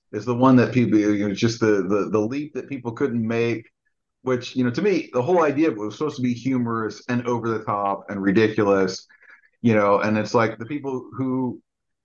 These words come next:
can't accept that, uh, were okay with, you know, uh, you know, the, the Ark of the Covenant killing Nazis.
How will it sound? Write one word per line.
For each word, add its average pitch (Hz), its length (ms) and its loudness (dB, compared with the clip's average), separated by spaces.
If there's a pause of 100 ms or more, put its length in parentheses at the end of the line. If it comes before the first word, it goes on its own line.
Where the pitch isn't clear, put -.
(120)
can't 165 260 -2
accept 156 400 -2
that, 113 440 -2 (420)
uh, 113 320 -4
were 120 160 0
okay 147 460 0
with, 123 440 -2 (120)
you 120 120 -2
know, 104 480 -6 (560)
uh, 104 460 -6
you 117 100 -2
know, 98 380 0
the, 107 400 2
the 113 200 2
Ark 131 260 4
of 123 100 4
the 127 80 4
Covenant 123 600 0
killing 127 320 -4
Nazis. 110 920 -4